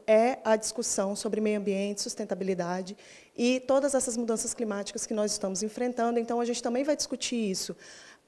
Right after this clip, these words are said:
é, na quinta-feira, em uma mesa especial com professores também especializados no tema. Nós vamos discutir isso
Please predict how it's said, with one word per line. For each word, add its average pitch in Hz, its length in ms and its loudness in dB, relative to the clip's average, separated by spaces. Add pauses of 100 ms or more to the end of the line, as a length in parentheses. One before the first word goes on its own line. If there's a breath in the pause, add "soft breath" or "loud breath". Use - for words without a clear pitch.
é, 208 340 2 (280)
na 220 180 2
quinta-feira, 226 800 2 (500 soft breath)
em 220 140 6
uma 233 160 4
mesa 214 240 4
especial 233 600 2
com 202 120 -6
professores 202 800 0 (120)
também 202 240 2
especializados 208 640 2
no 214 120 -2
tema. 208 400 -4 (300 loud breath)
Nós 214 160 2
vamos 226 160 0
discutir 233 420 -4
isso 247 400 0